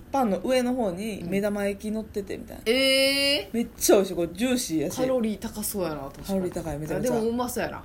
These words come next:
Speaker 1: うん。もう結構一個でお腹いっぱいになる感じ。
Speaker 2: いいですね。
Speaker 1: 美味しい。
Speaker 2: いや、シャンピニオンは確かにええわ。
Speaker 1: ちょっとね、お高めっちゃお高めやねんけど。
Speaker 2: なるほど。もう、
Speaker 1: 一個三百
Speaker 2: ちょっと一般食べたいなっていう時に。
Speaker 1: そうそうそう。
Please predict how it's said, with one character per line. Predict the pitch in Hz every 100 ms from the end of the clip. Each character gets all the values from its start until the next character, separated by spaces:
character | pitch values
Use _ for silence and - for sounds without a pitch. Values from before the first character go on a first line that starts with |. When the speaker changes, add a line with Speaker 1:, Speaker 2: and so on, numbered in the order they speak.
| -
Speaker 1:
う |
ん。 | 185 202 175 -
も | 220
う |
結 | 349 359
構 | 233
一 |
個 | 226 269
で |
お | 226
腹 | 208 190
い |
っ |
ぱ | 185 180
い |
に |
な | 165
る | 156
感 | 156 151
じ。 | 202 262
Speaker 2:
い |
い |
で | 208
す | 208 180
ね。 | 180 175 147 - 190
Speaker 1:
美 |
味 | 180
し | - 165 143 - -
い。 |
Speaker 2:
い |
や、 | 208
シ | -
ャ | 208
ン | 240 240
ピ | -
ニ | 220 202
オ | 175
ン | 156 151
は | 147
確 | 175 180 - -
か | - 175
に | 170
え | 165 165
え |
わ。 | 165 127 - - - - -
Speaker 1:
ち | 415
ょ |
っ | 415
と | 339
ね、 | 294 269 247 - - - -
お |
高 | 220 208 208
め | 214 214
っ | 208 - -
ち | 170
ゃ |
お |
高 | 170 160 160
め | 165
や |
ね | 151
ん | 139
け | -
ど。 | 202
Speaker 2:
な | 220
る | 220
ほ | 196
ど。 | 185
も | 190
う、 |
Speaker 1:
一 |
個 | 226 226 220 214 214 214
三 | 214 190 185
百 |
Speaker 2:
ち | 185
ょ |
っ |
と | 220
一 | 220
般 | 196 190 180 180
食 | 170
べ | 170
た | 156
い |
な | 147
っ | 175
て |
い | -
う |
時 | -
に。 | 202
Speaker 1:
そ | -
う | 190
そ |
う |
そ |
う。 | -